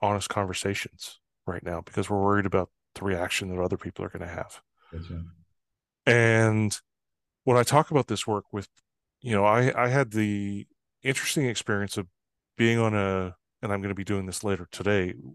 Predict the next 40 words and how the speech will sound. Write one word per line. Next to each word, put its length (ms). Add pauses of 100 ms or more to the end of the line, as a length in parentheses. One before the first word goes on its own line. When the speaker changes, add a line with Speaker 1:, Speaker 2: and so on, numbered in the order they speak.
Speaker 1:
working 300
with 100
a 40
group 160
called 240
witty, 420
Women 220
in 100
Technology 560
International. 680 (300)
Speaker 2:
Mm. 300 (560)
Speaker 1:
And 100
there 100
was 120
someone 360
who 340
was, 360 (320)
who 240
was 200
from 260
the 100
left 440 (120)
end 240
of 100
the 80
political 380
spectrum, 420
maybe 220
slightly 480
off 400
the 100
left 300
end. 280 (640)
And 120
there 80
was 100
someone 240
from 180
the 100
right 340